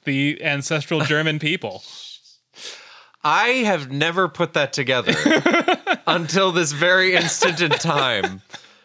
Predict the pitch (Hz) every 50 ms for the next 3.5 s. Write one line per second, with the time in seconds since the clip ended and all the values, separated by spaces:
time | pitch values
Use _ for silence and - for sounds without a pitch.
0 | _ _ _ _ _ _ _ _ - - 147 143 220 226 202 196 220 220 202 180
1 | 202 196 196 202 190 202 190 165 156 147 151 156 160 165 170 165 - - 160 151
2 | 143 143 147 - 135 131 127 127 123 123 135 135 - - 151 139 - 131 - -
3 | - 120 110 120 117 123 135 143 -